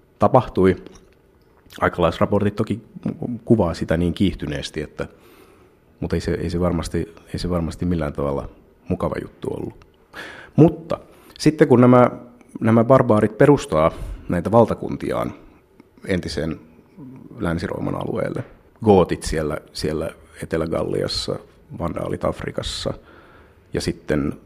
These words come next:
sitten tota, aivan neljäsataaluvun lopulla – tällaisen Theoderik-nimisen johtajan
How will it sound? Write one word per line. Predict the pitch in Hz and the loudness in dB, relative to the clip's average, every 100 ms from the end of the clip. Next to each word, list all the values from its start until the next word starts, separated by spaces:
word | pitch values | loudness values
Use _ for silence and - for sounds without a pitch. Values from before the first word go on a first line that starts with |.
| _ | _
sitten | - 85 - 76 67 65 - - _ | -12 -12 -8 -6 -6 -8 -18 -20 _
tota, | - - 71 73 - - | -10 -4 -4 -4 -8 -12
aivan | 76 78 71 101 - - | -6 -6 -4 -8 -8 -6
neljäsataaluvun | - - - - - 90 92 - - - _ - _ _ | -6 -6 -6 -4 -4 -4 -4 -6 -12 -20 _ -20 _ _
lopulla – | - 80 76 73 76 - - _ _ _ _ _ _ _ _ _ - | -6 -4 -2 -2 -4 -8 -20 _ _ _ _ _ _ _ _ _ -10
tällaisen | - 64 85 80 - - - | -8 -4 -4 -4 -10 -18 -4
Theoderik-nimisen | 87 82 - - - - 50 50 | -2 0 -2 -6 -6 -4 -4 -4
johtajan | 50 50 - 50 - - | -4 -6 -4 -4 -4 -8